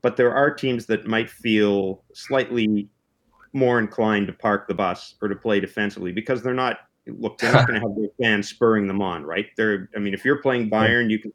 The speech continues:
sit back and try to hit them the counterattack. Nobody's gonna be jeering you. Nobody's gonna be whistling. I'm wondering, as, as a coach, can you see that, uh,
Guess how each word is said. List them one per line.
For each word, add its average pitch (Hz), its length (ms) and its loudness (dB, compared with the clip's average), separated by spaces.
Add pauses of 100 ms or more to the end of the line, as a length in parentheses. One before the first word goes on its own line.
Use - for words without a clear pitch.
sit 110 120 -8
back 113 240 0
and 113 80 -6
try 110 180 0
to 98 60 0
hit 110 160 -2
them 104 100 -2
the 104 80 2
counterattack. 104 560 -2
Nobody's 107 380 0
gonna 110 180 0
be 104 120 0
jeering 107 480 2
you. 104 120 2
Nobody's 104 380 -2 (100)
gonna 113 180 0
be 107 80 -2
whistling. 101 460 -4 (540)
I'm 160 140 2
wondering, 208 560 4
as, 147 320 2
as 135 160 2
a 131 60 -4
coach, 139 340 -2
can 131 140 -4
you 202 100 -4
see 233 240 -6
that, 180 280 0 (180)
uh, - 960 -14